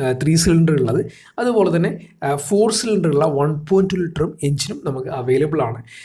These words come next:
അതിൽ തന്നെ മാനുവൽ ട്രാൻസ്മിഷൻ ഉണ്ട്, ഓട്ടോമാറ്റിക് ട്രാൻസ്മിഷൻ ഉണ്ട്, അതിൽ തന്നെ ടോർക്ക് കൺവെർട്ടറും വരുന്നുണ്ട്. അതിൽ തന്നെ നമുക്ക് ടർബോ ചാർജർ ഉള്ള എഞ്ചിനും, അതുപോലെ തന്നെ മാരുതിയുടെ,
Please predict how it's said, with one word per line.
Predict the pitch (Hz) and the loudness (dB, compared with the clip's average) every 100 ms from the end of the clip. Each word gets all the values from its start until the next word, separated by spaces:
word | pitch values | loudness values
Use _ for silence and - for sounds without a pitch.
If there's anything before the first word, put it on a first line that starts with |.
| - - - | -20 -8 0
അതിൽ | 233 240 | 2 4
തന്നെ | 196 196 196 | 4 2 2
മാനുവൽ | 160 160 170 190 | 2 4 4 2
ട്രാൻസ്മിഷൻ | 175 156 139 147 143 | 2 0 0 -4 -2
ഉണ്ട്, | 143 190 | -4 0
ഓട്ടോമാറ്റിക് | 151 143 160 160 160 165 | 0 0 -4 -8 -10 -4
ട്രാൻസ്മിഷൻ | 147 131 135 113 127 | -4 -2 -4 -4 -6
ഉണ്ട്, | 135 | -6
അതിൽ | - 175 | -4 -4
തന്നെ | 170 175 | -4 -2
ടോർക്ക് | 180 185 196 247 247 | 2 2 2 -2 -6
കൺവെർട്ടറും | 160 160 175 170 185 | -4 -2 -2 -2 -2
വരുന്നുണ്ട്. | 139 110 107 - _ _ 170 | -2 -2 -6 -12 _ _ 2
അതിൽ | 175 - | 4 4
തന്നെ | 226 | 4
നമുക്ക് | 202 170 151 165 170 | 4 4 2 0 2
ടർബോ | 170 165 208 | 4 4 2
ചാർജർ | 226 208 185 170 147 | -2 0 0 -2 -4
ഉള്ള | 135 - | -4 -2
എഞ്ചിനും, | 139 139 131 131 - _ _ _ - | -4 -4 -4 -4 -8 _ _ _ 2
അതുപോലെ | 165 202 180 | 4 4 4
തന്നെ | 165 | 4
മാരുതിയുടെ, | 170 156 156 165 165 160 175 | 4 4 6 4 4 2 0